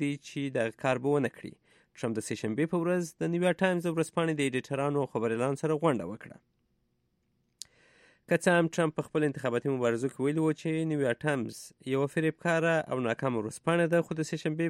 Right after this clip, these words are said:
په ورځ هغه وویله چې دغه ورځپاڼه لولي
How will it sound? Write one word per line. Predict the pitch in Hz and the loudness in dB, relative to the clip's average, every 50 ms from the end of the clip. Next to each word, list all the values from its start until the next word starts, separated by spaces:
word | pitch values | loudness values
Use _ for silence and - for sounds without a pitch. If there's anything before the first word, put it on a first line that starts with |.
| 156 - | -2 0
په | 165 156 | -2 0
ورځ | 151 160 160 156 151 151 - - - - _ _ _ _ - - | 2 0 0 -2 -2 -8 -14 -20 -20 -20 _ _ _ _ -8 -6
هغه | 123 113 110 113 | -6 -2 -2 -2
وویله | 123 139 160 170 160 156 156 151 147 - - | 0 0 0 0 2 2 2 0 -2 -4 -12
چې | - - 147 143 139 | -8 -6 -4 0 0
دغه | 127 117 117 107 | 2 2 2 0
ورځپاڼه | 110 110 107 - - - 120 117 113 107 107 104 | 0 -2 -4 -6 -6 -4 -4 -2 -2 -4 -4 -2
لولي | 123 151 170 175 170 170 175 | -2 -2 0 0 -2 -2 -2